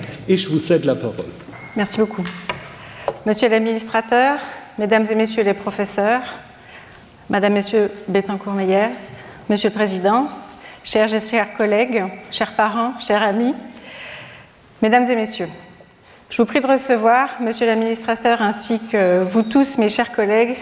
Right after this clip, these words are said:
Speaker 2: mes sincères remerciements pour la confiance que vous me témoignez et pour l'honneur de me recevoir en sein, au sein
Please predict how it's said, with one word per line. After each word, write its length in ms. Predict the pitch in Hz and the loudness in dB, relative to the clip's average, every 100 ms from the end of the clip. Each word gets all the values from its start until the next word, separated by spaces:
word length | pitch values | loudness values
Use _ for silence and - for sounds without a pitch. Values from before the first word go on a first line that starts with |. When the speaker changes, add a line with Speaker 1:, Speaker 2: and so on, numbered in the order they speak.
| - | -2
Speaker 2:
mes 120 | 208 | 0
sincères 400 | 233 247 254 226 | 2 2 0 0
remerciements 720 | 226 214 220 - 240 202 208 285 - - - - - | 0 0 0 -2 0 2 2 -2 -12 -14 -16 -16 0
pour 120 | 233 | 2
la 80 | 214 | 4
confiance 520 | 240 226 247 247 247 | 0 0 0 0 -2
que 240 | - 220 | 0 2
vous 140 | 202 202 | 4 2
me 140 | 214 | 2
témoignez 760 | 208 240 214 214 226 254 262 202 | 4 2 2 0 4 4 4 0
et 60 | |
pour 180 | - 208 | 0 2
l'honneur 500 | 208 220 226 233 240 | 4 6 6 4 2
de 60 | 202 | 0
me 140 | 202 | 0
recevoir 640 | 220 220 220 208 220 220 - | 0 0 0 2 2 0 -2
en 140 | 196 | 0
sein, 320 | - 220 226 226 | 0 0 -2 2
au 80 | 214 | 0
sein 320 | 214 226 | 2 -2